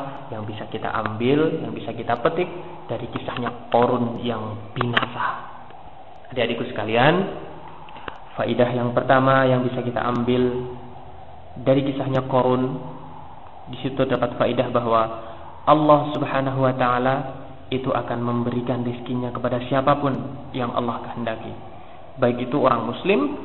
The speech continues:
maupun orang kafir, semuanya akan Allah berikan rizki kepada siapapun,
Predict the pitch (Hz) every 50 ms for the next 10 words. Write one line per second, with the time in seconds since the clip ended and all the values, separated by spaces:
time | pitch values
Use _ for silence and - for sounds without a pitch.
0 | - - - - - 127 120 117 - - 185 180 - 135 131 127 131 127 175 185
1 | 196 - 180 170 170 - - - - - - - - - - - - - - -
2 | - - - 127 123 123 131 143 160 170 170 170 170 170 180 175 165 139 139 131
3 | 123 - 127 127 127 123 - - 123 120 120 120 113 120 123 123 - - - 120
4 | 113 107 107 - - - - - - - - - - - - 127 135 139 143 139
5 | 135 151 160 160 165 175 160 - 147 131